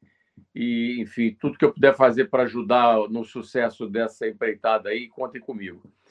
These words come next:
Essa questão que a gente comentou no início da conversa, sobre o negócio de, da, esses problemas familiares,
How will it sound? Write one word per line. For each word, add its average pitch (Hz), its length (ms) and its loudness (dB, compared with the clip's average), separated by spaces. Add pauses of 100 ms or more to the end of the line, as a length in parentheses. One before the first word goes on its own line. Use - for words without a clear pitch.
(360)
Essa 403 240 -2
questão 165 400 0
que 143 200 -2
a 123 40 2
gente 117 240 -8
comentou 123 500 0
no 120 120 2
início 113 320 0
da 117 120 2
conversa, 98 720 2
sobre 107 280 -4
o - 20 -4
negócio 104 300 0
de, 98 140 0
da, 90 380 -6 (440)
esses 104 160 -14
problemas 113 560 2 (880)
familiares, 123 960 4